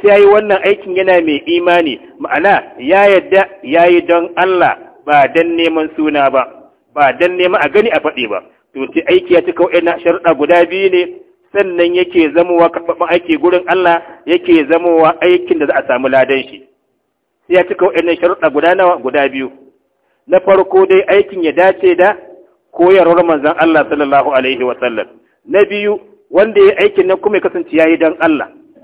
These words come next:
don neman yardar Allah. To, duk aikin da ya rasa ɗaya daga cikin waɗannan ɓangarori guda biyu, babu shakka aikin nan bai zamo aikin lada ba, kuma za a samu ladan shi ba. To, dukkan waɗanda suka haɗa waɗannan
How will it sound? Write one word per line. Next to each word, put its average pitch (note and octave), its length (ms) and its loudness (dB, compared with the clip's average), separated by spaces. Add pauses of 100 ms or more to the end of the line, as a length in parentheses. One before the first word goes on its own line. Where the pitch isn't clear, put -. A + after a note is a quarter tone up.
(420)
don F3+ 280 0
neman F3+ 440 -2
yardar C#3+ 400 0
Allah. C#3 320 -2 (960)
To, D4 100 -10
duk G#4 160 0
aikin A3 340 0
da F#3 80 4
ya F#3 80 4
rasa F#3+ 180 -4
ɗaya G#3 220 0
daga G3+ 180 0
cikin - 180 -10
waɗannan E3 380 -4
ɓangarori D#3+ 500 0
guda C3 340 0
biyu, B2+ 320 -10 (760)
babu D3 220 0
shakka E3+ 560 0
aikin F3 480 0
nan F#3+ 220 -4
bai C#3+ 160 -2
zamo E3+ 300 -2
aikin F3 320 -2
lada A2+ 340 -2
ba, G2 160 -8 (320)
kuma F#3 140 0
za G3 80 4
a E3+ 100 0
samu D3 200 0
ladan C#3+ 360 0
shi B2+ 60 -10
ba. F#2 100 -10 (1080)
To, B2+ 80 -14
dukkan B3 340 -2
waɗanda G#3 220 -2
suka G3 180 -4
haɗa F#3 160 2
waɗannan F3+ 340 -2